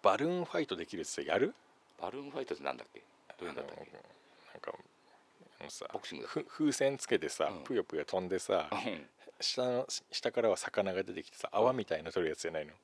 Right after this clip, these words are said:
Speaker 2: うん。あ、さっき。
Speaker 1: じゃあアイスクライマーができるってやる？
Speaker 2: いや、別に、だから、それをもともと好きだったわけじゃないから。
Speaker 1: あ、じゃあ、何が好きだったの？
Speaker 2: まあ、スーパーマリオとか好きだったけど。
Speaker 1: <laughs> 普通だな。
Speaker 2: <laughs> そう、普通だよ。
Speaker 1: なんか、何？ちょっ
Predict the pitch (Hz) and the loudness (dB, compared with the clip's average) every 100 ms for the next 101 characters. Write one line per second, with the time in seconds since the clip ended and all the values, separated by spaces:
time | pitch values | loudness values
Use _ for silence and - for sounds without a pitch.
0 | _ - _ 107 98 - 113 _ - - | _ -20 _ -6 -6 -6 -10 _ -2 0
1 | 101 110 - - 113 95 78 73 73 80 | 2 0 -2 2 2 2 -2 -4 -4 -6
2 | 87 80 - 73 90 220 - _ _ _ | -6 -8 -8 -2 0 0 -4 _ _ _
3 | _ _ _ _ _ _ _ - - - | _ _ _ _ _ _ _ -10 0 0
4 | - - 165 - - - 269 262 160 175 | 0 0 -2 0 0 0 -2 0 2 2
5 | 175 - - - 90 - 87 82 80 78 | 0 -4 -6 2 2 4 2 2 0 0
6 | 78 - 73 85 117 113 78 - 78 - | -2 0 0 2 2 2 0 0 -2 -4
7 | - - - - - 123 123 92 - - | -6 -10 -8 -6 4 6 8 4 0 -4
8 | - - 57 - - - - - - - | -6 -8 -10 2 4 4 2 -8 -12 -12
9 | - 120 - _ - - - 139 123 117 | -4 -4 -4 _ -8 -6 -6 -4 -6 -4
10 | 117 117 123 - - 160 131 - 104 - | -4 4 4 4 0 2 0 2 0 2
11 | 151 - 139 113 127 90 107 | 2 8 8 8 6 4 0